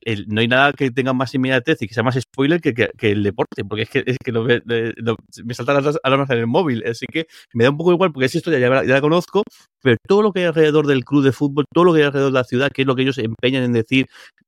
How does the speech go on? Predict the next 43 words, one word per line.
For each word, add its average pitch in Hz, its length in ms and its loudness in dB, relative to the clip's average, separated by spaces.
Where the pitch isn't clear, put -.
que 113 60 2
al 101 60 0
principio 135 320 0
parece 151 280 2
que, 120 580 -2
parece 110 180 0
que 131 60 -10
están 131 300 0
un 131 100 -4
poco 135 160 2
impostados, 131 400 0
pero 123 160 2
no, 139 80 2
no, 127 80 -2
es - 140 -12
que 147 80 0
es 117 80 -2
verdad, 104 300 -2
es - 120 -12
que 123 80 -10
se - 120 -10
lo 98 60 -2
creen, 98 380 -2
y 107 100 0
es 110 120 0
que, 131 200 0
eh, 101 180 0
aquí 98 260 -2
ves 123 200 0
el, 120 200 0
el, 107 240 0
los 127 120 -2
dos 117 100 2
episodios 123 320 0
que 123 80 0
tienen 117 160 2
sobre 120 140 0
el 110 60 2
fútbol 117 200 2
femenino, 120 520 2
que - 100 -4
lo 101 120 0
crees. 110 260 0